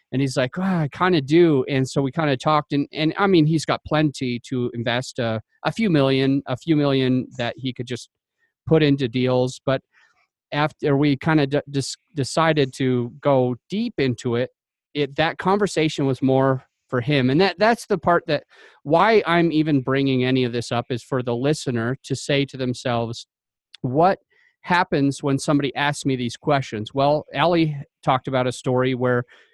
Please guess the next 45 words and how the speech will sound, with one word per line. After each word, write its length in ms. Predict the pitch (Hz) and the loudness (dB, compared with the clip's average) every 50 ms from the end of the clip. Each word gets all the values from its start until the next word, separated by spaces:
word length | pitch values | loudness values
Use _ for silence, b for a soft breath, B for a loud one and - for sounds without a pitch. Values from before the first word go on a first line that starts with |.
| b b b b - | b b b b -4
now 240 | 135 139 139 151 156 | 0 2 2 2 2
she 160 | - - 151 | 0 0 0
has 220 | 143 135 127 - - | 0 0 0 -2 -2
two 180 | - 151 147 | -2 0 0
hundred 200 | 139 135 131 127 | 2 0 0 -2
grand 340 | 120 131 127 127 123 117 113 | -2 -2 0 0 0 0 0
in 100 | 120 120 | 0 0
this 220 | 127 127 127 - | 0 -2 -2 -4
deal. 300 | - 127 120 123 123 123 | -2 -2 0 0 0 0
And 100 | 123 131 | 2 2
I've 160 | 147 175 170 - | 0 0 0 0
talked 240 | - 139 127 - | -2 -2 -2 -2
about 240 | - 123 123 123 123 | -2 -2 0 0 0
a 60 | 123 | -2
story 360 | 117 - - 139 123 123 120 120 | -6 -6 -4 -2 0 0 0 0
where 320 | 117 123 120 113 - - | -2 -2 -4 -4 -4 -6
I 140 | 123 123 117 | -4 -4 -4
have 300 | 117 127 120 120 113 - | -2 -2 -2 -2 -2 -6
some 240 | - - 131 123 117 | -10 -8 -6 -6 -4
passive 360 | - 127 123 120 - 123 117 | -2 -2 -2 -4 -6 -8 -8
investors 640 | 117 110 120 117 117 - - - 120 123 120 - _ _ _ _ _ _ _ _ _ _ _ _ - | -6 -4 -4 -4 -4 -6 -8 -8 -8 -6 -8 -10 _ _ _ _ _ _ _ _ _ _ _ _ -2
but 180 | 151 151 - - | 0 0 0 0
all 320 | 147 160 180 202 208 214 | 2 4 6 6 6 4
of 120 | 208 165 - - | 0 -2 -2 -4
the 80 | 165 | -8
times, 640 | 151 - - 139 139 156 180 202 208 202 - - - - _ - | -6 -6 -4 -2 0 0 2 0 0 -2 -6 -12 -16 -18 _ -2
the, 220 | - 143 135 127 123 - | 0 0 0 0 -2 -6
the 80 | 143 131 | -8 -4
part 260 | - 165 165 175 - | 0 0 0 2 0
that 80 | 160 143 | -2 -2
you're 140 | 135 131 120 | -2 -2 -2
supposed 260 | - - 147 135 - | -2 0 -2 -2 -2
to 40 | - | -2
get 260 | 104 117 123 135 - | -4 -2 -2 -2 -2
from 140 | - 170 170 | -2 -2 0
this 240 | 175 170 165 - - | 0 0 -2 -2 -4
is 160 | 131 123 - - | -6 -6 -6 -6
that 180 | 131 127 - _ _ _ _ - | -6 -6 -6 _ _ _ _ -6
each 260 | 147 160 170 - - | -4 -4 -4 -2 0
and 80 | 170 | 0
every 160 | 160 151 147 135 | 0 0 0 0
one 140 | 139 143 143 | 0 0 0
of 60 | 131 | -2
these 180 | 131 127 - - | -4 -6 -8 -6
times, 420 | - 113 117 131 147 147 - | -6 -4 -2 -2 -2 -4 -6